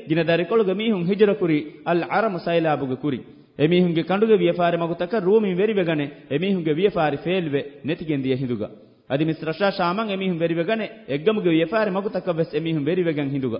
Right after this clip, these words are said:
ಎಯಿ ವೆಸ್ ದುರುಕಮೆನ್ನು. ಕಹ್ಲಾನ ಹಿಮ್ಯರುಗೆ ದರಿ ಕೊಳ್ತವಗೆ ಮೆದುಗ ಅವಫದುನು ದೆಕೊಳ್ವೆರಿಕಮ ವಾದವೆರಿಕಮುಗೆ ಸಬಬುಂ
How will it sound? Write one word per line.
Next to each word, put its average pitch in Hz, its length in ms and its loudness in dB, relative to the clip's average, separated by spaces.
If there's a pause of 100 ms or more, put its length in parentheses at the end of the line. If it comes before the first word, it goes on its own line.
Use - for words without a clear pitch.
(320)
ಎಯಿ 202 180 4
ವೆಸ್ 170 240 -4
ದುರುಕಮೆನ್ನು. 139 520 0 (600)
ಕಹ್ಲಾನ 160 400 0 (180)
ಹಿಮ್ಯರುಗೆ 208 360 -4
ದರಿ 175 200 0
ಕೊಳ್ತವಗೆ 190 440 0
ಮೆದುಗ 202 260 0
ಅವಫದುನು 170 440 -2
ದೆಕೊಳ್ವೆರಿಕಮ 180 600 -2 (140)
ವಾದವೆರಿಕಮುಗೆ 170 720 -2
ಸಬಬುಂ 185 460 -4